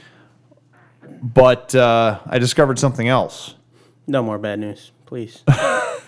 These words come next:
Speaker 2: I
Speaker 1: I
Speaker 2: can't
Speaker 1: think,
Speaker 2: take this
Speaker 1: I,
Speaker 2: anymore.
Speaker 1: I, I think, I think I do have more bad news
Speaker 2: Oh,
Speaker 1: for
Speaker 2: no.
Speaker 1: you.
Speaker 2: No, no,
Speaker 1: I,
Speaker 2: no.
Speaker 1: unless I am completely wrong, and I spent quite a bit of time researching this,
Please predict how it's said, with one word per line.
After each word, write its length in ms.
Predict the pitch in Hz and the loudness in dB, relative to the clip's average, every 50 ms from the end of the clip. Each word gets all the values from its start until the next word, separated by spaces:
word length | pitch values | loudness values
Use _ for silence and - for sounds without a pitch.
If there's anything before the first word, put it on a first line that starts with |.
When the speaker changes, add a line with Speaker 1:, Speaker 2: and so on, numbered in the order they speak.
| - _ _ - | -20 _ _ 0
Speaker 2:
I 100 | 113 - | 0 2
Speaker 1:
I 40 | - | 2
Speaker 2:
can't 100 | - 104 - | 2 0 2
Speaker 1:
think, 180 | 185 127 127 | 2 0 0
Speaker 2:
take 240 | - 135 120 104 - | 0 -4 -6 -6 -6
this 180 | 120 113 - - | -12 -12 -10 -6
Speaker 1:
I, 40 | |
Speaker 2:
anymore. 180 | 113 113 113 85 85 - 120 110 107 - | -4 -2 0 0 0 2 0 0 0 0
Speaker 1:
I, 80 | - 107 | -2 -4
I 40 | |
think, 260 | 101 - - 104 98 - | -4 -2 -4 -4 -4 -4
I 40 | - | -8
think 300 | - - - 117 110 - | -8 -4 -4 -4 -2 0
I 60 | - | -2
do 140 | 98 95 104 | -2 0 0
have 180 | 104 101 95 - | 0 0 -2 -2
more 140 | 101 98 95 | -2 -2 -2
bad 280 | - - 98 101 98 104 | -2 -2 -2 -2 -2 0
news 100 | 101 - | 0 2
Speaker 2:
Oh, 180 | 233 190 147 139 | 2 2 2 0
Speaker 1:
for 40 | 127 | 0
Speaker 2:
no. 80 | 127 | 0
Speaker 1:
you. 1200 | 120 117 113 110 113 - - - _ _ _ _ _ _ - - - - _ _ _ _ _ - - - - | -2 -2 -2 -4 -6 -10 -14 -20 _ _ _ _ _ _ -20 -20 -20 -20 _ _ _ _ _ -20 -20 -16 -8
Speaker 2:
No, 160 | - 202 170 | -4 -2 2
no, 60 | 143 123 | 4 4
Speaker 1:
I, 120 | 123 120 | 4 4
Speaker 2:
no. 220 | 113 135 131 110 98 | 2 0 -2 -2 0
Speaker 1:
unless 460 | 135 135 139 131 127 135 156 175 - - - | 2 2 4 4 4 4 4 2 0 -2 -2
I 180 | 120 120 131 131 | 0 2 2 2
am 220 | 131 131 127 123 | 2 0 0 -2
completely 640 | 120 - 120 110 98 - - 113 117 117 101 135 151 | -2 -2 -4 -4 -4 -6 -4 -2 -2 0 0 0 0
wrong, 420 | 143 131 107 98 95 95 110 139 143 - _ _ _ _ _ _ _ _ _ _ _ _ _ _ _ _ _ | 0 0 0 0 -2 -2 -4 -6 -6 -10 _ _ _ _ _ _ _ _ _ _ _ _ _ _ _ _ _
and 300 | - 123 113 110 107 104 - - | 0 2 2 2 2 -2 -4 -4
I 260 | 110 113 117 120 120 | 0 0 2 2 0
spent 400 | 117 - - 120 110 107 - - | -2 -2 -2 -2 -2 -2 -4 -10
quite 420 | - - - - - 120 123 156 175 | -18 -18 -8 0 4 4 6 6 6
a 40 | |
bit 140 | 160 147 135 | 4 2 0
of 80 | 120 104 | 0 0
time 460 | - 113 104 101 101 101 98 95 95 _ _ _ _ _ _ _ _ _ _ | -2 -2 0 0 0 -2 -2 -4 -6 _ _ _ _ _ _ _ _ _ _
researching 580 | - 110 113 117 110 107 107 101 90 - 107 98 | -2 2 2 2 2 2 -2 -4 -4 -4 -6 -4
this, 340 | 98 95 95 92 - - | -4 -4 -4 -6 -8 -14